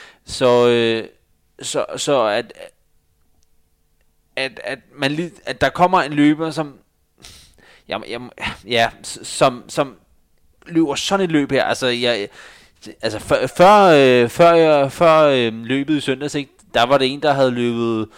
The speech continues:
øh, jeg mener, han løb nioghalvtreds nul otte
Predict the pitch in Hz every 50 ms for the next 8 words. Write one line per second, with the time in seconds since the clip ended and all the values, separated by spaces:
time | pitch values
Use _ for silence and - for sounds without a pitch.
0 | - - - - _ _ _ - - - 120 123 120 120 120 117 117 123 131 135
1 | 135 135 135 135 127 123 127 127 131 131 135 143 156 165 175 160 143 139 127 127
2 | 120 - - - - 139 139 143 139 - - - - - - - - - - -
3 | - - - - - - - 143 127 123 127 131 135 139 139 139 131 - 151 143
4 | 131 131 135 143 151 147 165 160